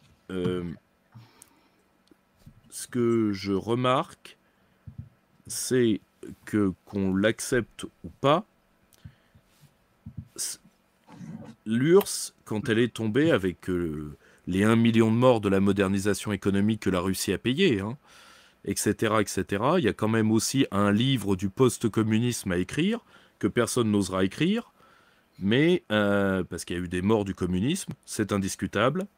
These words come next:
Il y a eu des morts de l'anticommunisme, c'est tout aussi indiscutable. Et ce que je remarque, et ce sera le dernier point, c'est que, en tombant, l'U R S S nous a rendu quelque chose,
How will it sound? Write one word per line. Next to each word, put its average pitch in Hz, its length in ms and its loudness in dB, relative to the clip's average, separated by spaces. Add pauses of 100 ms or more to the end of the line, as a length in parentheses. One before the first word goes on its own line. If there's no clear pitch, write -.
Il 101 80 -4
y 104 60 6
a 104 40 8
eu 104 120 6
des 107 120 4
morts 113 280 4
de 120 80 2
l'anticommunisme, 117 960 0
c'est 151 200 0
tout 135 200 -4
aussi 120 180 0
indiscutable. 95 600 -6 (1160)
Et 123 340 6 (920)
ce - 160 -16
que 113 140 0
je 101 120 -2
remarque, 110 720 0 (100)
et 87 80 -6
ce 95 140 -6
sera 101 180 -4
le 98 80 -2
dernier 92 320 0
point, 135 400 -4 (560)
c'est 123 400 0
que, 104 380 0 (1500)
en 139 160 2
tombant, 131 460 2
l'U 139 160 2
R 117 100 2
S 120 160 -2
S 156 160 -2
nous 113 180 -2
a 113 60 4
rendu 139 360 -2
quelque 120 320 0
chose, 143 360 0